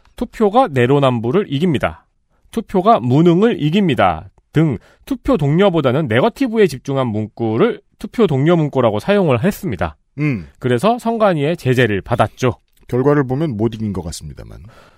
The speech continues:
Speaker 1: 당연히 국민의힘에서는 반발을 했고요.
Speaker 2: 그렇죠. 투표하자고 하는데 왜?
Speaker 1: 네. 또 서울시장 위력 성폭력 사건 공동행동이라는 시민단체가 있었어요.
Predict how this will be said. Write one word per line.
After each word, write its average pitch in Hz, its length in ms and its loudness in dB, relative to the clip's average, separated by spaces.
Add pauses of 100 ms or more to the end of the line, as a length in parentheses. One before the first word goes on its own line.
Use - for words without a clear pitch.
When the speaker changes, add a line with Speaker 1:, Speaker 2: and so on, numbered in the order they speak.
(160)
Speaker 1:
당연히 269 340 0
국민의힘에서는 190 840 2
반발을 110 580 2
했고요. 123 460 0 (100)
Speaker 2:
그렇죠. 120 380 -8 (200)
투표하자고 233 640 0
하는데 247 280 0
왜? 226 720 -2
Speaker 1:
네. 101 260 0 (720)
또 262 140 2
서울시장 285 600 2
위력 170 260 2
성폭력 220 520 -2
사건 214 340 -2
공동행동이라는 170 1080 2
시민단체가 165 640 0
있었어요. 110 640 -2